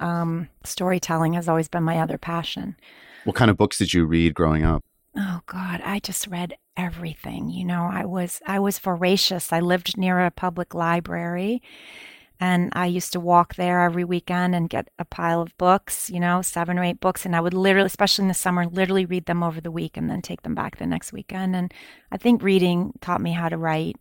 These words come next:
Speaker 1: you know, and how to edit, maybe more than being an English major or anything like that. Um, but as a kid, I, I mean, I was reading everything. I can remember cycling through,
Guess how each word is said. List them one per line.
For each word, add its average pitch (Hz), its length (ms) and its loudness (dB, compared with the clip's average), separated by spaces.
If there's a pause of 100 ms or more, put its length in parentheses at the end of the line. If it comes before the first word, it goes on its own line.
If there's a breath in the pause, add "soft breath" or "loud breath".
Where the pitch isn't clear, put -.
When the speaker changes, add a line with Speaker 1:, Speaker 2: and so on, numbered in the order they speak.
Speaker 1:
you 175 120 -6
know, 165 200 -6
and 170 120 -6
how 165 120 -6
to 165 120 -8
edit, 165 360 -6
maybe 165 260 -4
more 156 280 4
than 156 120 -2
being 151 220 2
an 151 100 -2
English 151 320 -2
major 147 340 -4
or 151 80 -6
anything 160 360 -8
like 165 220 -10
that. 175 340 -8 (880 loud breath)
Um, 175 540 0 (200)
but 208 220 -4 (380)
as 262 240 2
a 262 160 4 (140)
kid, 349 360 4
I, 214 160 8 (100)
I - 60 4
mean, 240 260 6
I 262 140 0
was 330 220 0
reading 180 320 0
everything. 233 500 2
I 196 100 2
can 190 160 -4
remember 185 540 2
cycling 196 540 2
through, 180 340 -4